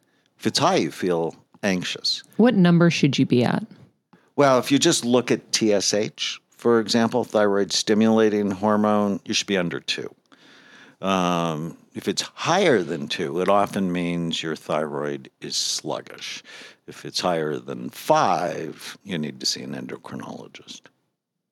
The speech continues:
Speaker 1: It's, it's so important. And you, you see, if your hormones aren't right, you have more ants.
Speaker 2: Yeah.
Speaker 1: And so if you think, so when is the worst time for an ant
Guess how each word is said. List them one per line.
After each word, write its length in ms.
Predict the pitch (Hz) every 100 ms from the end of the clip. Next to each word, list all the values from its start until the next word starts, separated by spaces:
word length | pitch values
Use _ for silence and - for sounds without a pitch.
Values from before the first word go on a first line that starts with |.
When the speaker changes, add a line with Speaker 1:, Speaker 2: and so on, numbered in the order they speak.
| _ _ _ _ _ _ _ _ -
Speaker 1:
It's, 260 | 143 - -
it's 160 | - -
so 380 | - 147 185 190
important. 520 | 165 - 160 113 107 - - -
And 240 | 156 143 -
you, 180 | 165 147
you 100 | 160
see, 520 | - - 208 127 117 -
if 400 | 139 127 - - _ _
your 640 | 120 117 117 120 117 110 110 -
hormones 500 | - 190 151 87 69
aren't 240 | 82 73 -
right, 460 | 82 - 87 101 - _ _
you 80 | 143
have 100 | 131
more 280 | 127 127 143
ants. 600 | 175 262 - - - - - _
Speaker 2:
Yeah. 440 | 202 170 165 165 156
Speaker 1:
And 140 | 147
so 140 | 147 139
if 180 | 131
you 60 | 135
think, 380 | - 165 135 -
so 360 | - 123 113 104 101 90 -
when 680 | 110 120 139 135 143 131
is 180 | 117 107
the 100 | 120
worst 360 | 110 135 117 -
time 360 | 131 131 107
for 200 | 90 98
an 140 | 92 95 -
ant 400 | 110 113 104 -